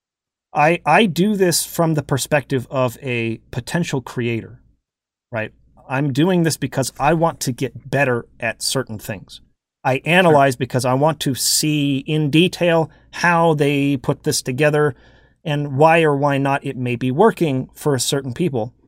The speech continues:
Speaker 1: so that I can learn from that and, uh,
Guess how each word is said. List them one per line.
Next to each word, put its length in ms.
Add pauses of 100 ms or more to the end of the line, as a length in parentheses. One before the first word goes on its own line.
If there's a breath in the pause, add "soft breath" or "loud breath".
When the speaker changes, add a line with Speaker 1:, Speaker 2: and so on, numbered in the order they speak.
Speaker 1:
so 140
that 180
I 140
can 380
learn 520
from 460
that 380 (440)
and, 340
uh, 100